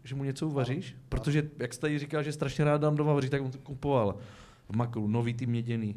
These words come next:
kastrůlky, všecko, aby bylo jiné, jako aby, aby se nestrapnil, <laughs> že má doma něco po babičce nebo něco takového. A tak jak to dopadlo, se chci zeptat. A já si myslím, že on teda tady byl něco kvůli stravování ve škole.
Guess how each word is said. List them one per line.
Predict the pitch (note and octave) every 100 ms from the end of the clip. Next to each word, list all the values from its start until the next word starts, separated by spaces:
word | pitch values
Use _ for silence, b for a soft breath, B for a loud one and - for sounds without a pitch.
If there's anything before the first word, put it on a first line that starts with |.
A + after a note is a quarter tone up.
| -
kastrůlky, | A2+ - A#2 A2 A2
všecko, | - A2+ -
aby | A#2 A#2+
bylo | C3+ B2+
jiné, | A#2 A#2+
jako | A#2 C3
aby, | C3 C#3 C#3 -
aby | D3 D#3
se | F3+
nestrapnil, | D3+ D3 - D3 C#3+ C#3+ D#3
<laughs> | F3
že | F3
má | F3 D#3+
doma | F3+ E3+
něco | E3+ E3 F3 E3+ B B -
po | E3
babičce | D3+ D3+ E3+ -
nebo | E3+ F3
něco | - F#3+
takového. | F#3+ F3 F3 D#3 D3 C#3+ F3+ B B B B -
A | B2 A#2 A2 A2 -
tak | B2+
jak | C#3
to | A3
dopadlo, | G#3+ G#3 C3 G#2+ G#2+ D#3 -
se | A2+
chci | -
zeptat. | A#2+ A#2 - G2+ A#2 D3+ B B
A | G#2+ G#2 G#2 G2+
já | A2+
si | D3+
myslím, | D3 D3+ D#3+
že |
on | D#3+ D#3+ D#3+
teda | D#3 C#3+ D#3
tady | D#3 D#3
byl | D#3+
něco | D#3+ D#3+ E3+
kvůli | D#3+ E3 D#3+ D#3+ B B B -
stravování | - B2 B2 A#2+ B2+ D#3+ G3
ve | C3
škole. | - B2+ E3